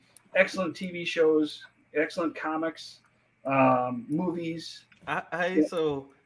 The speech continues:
Speaker 2: I will say one of the benefits of covid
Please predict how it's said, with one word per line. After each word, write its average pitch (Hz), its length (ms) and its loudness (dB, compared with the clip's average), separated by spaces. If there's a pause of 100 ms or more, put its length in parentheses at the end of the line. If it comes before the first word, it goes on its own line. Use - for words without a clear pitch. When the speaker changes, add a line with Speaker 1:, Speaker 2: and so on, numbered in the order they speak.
Speaker 2:
I 143 80 0
will 208 200 2
say 160 600 0
one 131 380 -2
of 127 300 -4
the 127 260 -6
benefits 117 840 -4
of 110 280 -4
covid 104 540 -4